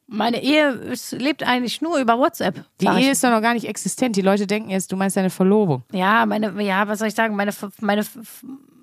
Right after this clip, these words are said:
Speaker 1: meine, was sagt man denn, der Status? Meine Verlobung existiert eigentlich nur bei WhatsApp. <laughs> Das ist die
Speaker 2: Nee, aber
Speaker 1: große
Speaker 2: du bist dort, ne? Du trägst,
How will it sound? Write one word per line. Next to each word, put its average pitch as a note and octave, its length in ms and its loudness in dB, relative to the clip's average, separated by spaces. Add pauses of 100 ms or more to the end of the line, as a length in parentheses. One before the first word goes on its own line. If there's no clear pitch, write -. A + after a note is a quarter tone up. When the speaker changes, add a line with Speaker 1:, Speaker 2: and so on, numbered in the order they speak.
Speaker 1:
meine, A3 360 -6
was A3 140 0
sagt C4 180 -2
man B3+ 160 2
denn, G3 100 4
der F#3+ 120 2
Status? G3 580 0 (580)
Meine A3 160 -2
Verlobung B3+ 460 4
existiert B3 520 -2
eigentlich G3+ 300 -2
nur G3 160 2
bei G3+ 160 2
WhatsApp. - 380 -4 (580)
<laughs> B3+ 60 4 (1080)
Das C#4+ 140 -2
ist C4 180 -8
die D#4+ 40 2
Speaker 2:
Nee, D4 100 6
aber C4 80 4
Speaker 1:
große A#3+ 80 2
Speaker 2:
du B3 80 -2
bist - 180 -2
dort, F4+ 180 -2
ne? B3+ 140 2
Du C4 140 -4
trägst, - 360 -2